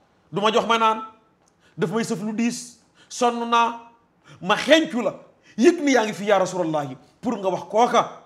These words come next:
mu, mu bàyyi li muy teg duru kër yi bàyyi ma yi. Njool Màkk bind lettre. Ñaar luñ wax.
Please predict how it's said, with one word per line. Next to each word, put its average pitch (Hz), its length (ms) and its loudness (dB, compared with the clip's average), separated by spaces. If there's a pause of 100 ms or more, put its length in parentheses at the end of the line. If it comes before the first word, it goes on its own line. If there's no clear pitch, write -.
(100)
mu, 185 260 -8
mu 190 120 -8
bàyyi 175 260 2
li 180 140 -4
muy 208 140 -6
teg 170 180 -12
duru 151 180 -6
kër 147 160 -8
yi 127 80 -8
bàyyi 127 220 -8
ma 104 80 -16
yi. 92 160 -18 (960)
Njool 131 180 -4
Màkk 165 220 -2
bind 254 180 4
lettre. 117 260 -14 (320)
Ñaar 156 160 0
luñ 127 160 -8
wax. - 160 -18